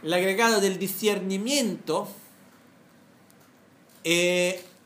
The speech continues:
en verdad lo que sucede es que tenemos la mente que se compone en lo que se llaman de conciencia, que se encuentra en el corazón, Bodhakshobhya, que es el continuum de nuestra mente.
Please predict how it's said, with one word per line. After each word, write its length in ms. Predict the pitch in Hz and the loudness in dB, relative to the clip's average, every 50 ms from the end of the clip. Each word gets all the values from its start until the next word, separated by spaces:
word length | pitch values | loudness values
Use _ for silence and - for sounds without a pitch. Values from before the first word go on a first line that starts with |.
| _ - - - | _ -20 -18 -10
en 120 | - 196 202 | -6 -2 -2
verdad 260 | 220 220 240 269 262 | 0 2 4 4 4
lo 80 | 226 - | 2 2
que 140 | 214 202 180 | 0 -4 -4
sucede 300 | 190 - 226 214 196 170 | -2 -2 0 0 0 0
es 40 | |
que 80 | - 175 | -4 -4
tenemos 500 | 160 185 180 180 175 170 165 151 160 - | -6 -4 -4 -4 -4 -4 -6 -8 -8 -6
la 120 | 170 160 170 | -4 -4 -2
mente 480 | 196 233 247 226 196 214 - 185 175 180 | -2 -2 -2 -2 -2 -4 -4 -6 -6 -4
que 120 | 175 165 | -6 -8
se 200 | - - 175 160 | -6 -8 -8 -8
compone 680 | - 175 165 165 156 170 190 185 180 180 180 170 156 151 | -6 -8 -8 -6 -2 0 2 2 2 0 -2 -4 -4 -4
en 180 | 151 151 - - - - - - - - - - - - - - | -6 -8 -12 -14 -20 -20 -20 -20 -20 -20 -20 -20 -20 -18 -12 -10
lo 100 | 139 - | -8 -6
que 140 | - 165 - | -6 -6 -4
se 160 | - 175 175 | -2 0 0
llaman 380 | 170 165 160 160 156 151 147 139 | 0 0 0 -2 -2 -4 -4 -4
de 280 | 143 147 147 147 - - - - | -4 -4 -4 -6 -10 -20 -16 -10
conciencia, 800 | - 156 151 143 147 - 160 180 202 233 226 - - 349 339 - - - - - - - - _ _ _ _ - - - - - - - - | -6 -6 -6 -6 -6 -8 -8 -6 -6 -6 -6 -8 -8 -10 -10 -10 -14 -18 -20 -20 -20 -20 -20 _ _ _ _ -20 -20 -20 -20 -20 -20 -18 -14
que 80 | - 135 | -14 -12
se 100 | - 151 | -10 -10
encuentra 320 | 135 - 151 139 139 139 139 | -8 -6 -8 -8 -6 -8 -8
en 40 | 139 | -8
el 80 | 135 | -8
corazón, 500 | - 113 107 107 - - - 180 175 151 | -6 -6 -6 -6 -6 -4 -4 -4 -4 -4
Bodhakshobhya, 760 | 131 135 127 123 123 - - - 165 160 160 175 196 208 208 - - - - - - - - - - - - - | -6 -6 -6 -6 -8 -8 -10 -8 -8 -8 -6 -8 -10 -12 -12 -16 -20 -20 -20 -20 -20 -20 -20 -20 -20 -20 -14 -6
que 240 | - 165 165 170 170 | 0 2 4 4 4
es 560 | 170 - - - - - - - - - - - - - - - - - | 2 -2 -6 -8 -8 -10 -10 -12 -14 -16 -20 -20 -20 -20 -20 -16 -12 -10
el 160 | - - - | -10 -8 -4
continuum 580 | 165 156 151 151 151 226 247 226 208 175 165 | -4 -4 -4 -2 -2 0 0 2 2 0 0
de 80 | 151 151 | -2 -4
nuestra 340 | 147 151 143 143 - 143 143 | -4 -4 -6 -6 -6 -6 -6
mente. 400 | 156 185 202 208 - - 302 | -4 -4 -6 -6 -8 -10 -12